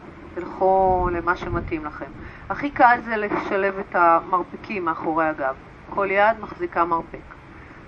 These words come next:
ואז ה-, דרגת הקושי הבאה זה להצמיד את כפות הידיים ולעשות נמסטה כשהאצבעות מטה,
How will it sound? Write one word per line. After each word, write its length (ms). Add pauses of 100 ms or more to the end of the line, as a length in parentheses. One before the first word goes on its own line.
(320)
ואז 320
ה-, 360 (220)
דרגת 380
הקושי 440
הבאה 360
זה 140
להצמיד 500
את 120
כפות 320
הידיים 340
ולעשות 340
נמסטה 420
כשהאצבעות 680
מטה, 340